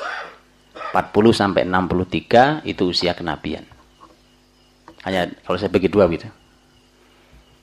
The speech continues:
Nol sampai empat puluh saya sebut sebagai usia persiapan. Allah sedang menyiapkan calon nabinya. Allah sedang menyiapkan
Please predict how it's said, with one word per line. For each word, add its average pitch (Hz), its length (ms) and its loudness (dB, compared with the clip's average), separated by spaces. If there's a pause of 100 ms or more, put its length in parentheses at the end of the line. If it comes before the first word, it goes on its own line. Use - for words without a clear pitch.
(720)
Nol 151 240 8
sampai 139 240 6
empat 107 320 0
puluh 87 320 2 (480)
saya - 160 -4
sebut 117 320 0
sebagai 92 240 -2
usia 90 240 2
persiapan. 76 640 -4 (1800)
Allah 113 400 8
sedang 117 400 2
menyiapkan 110 800 -2
calon 98 320 2
nabinya. 85 480 -6 (1300)
Allah 117 240 6
sedang 110 320 2
menyiapkan 107 480 0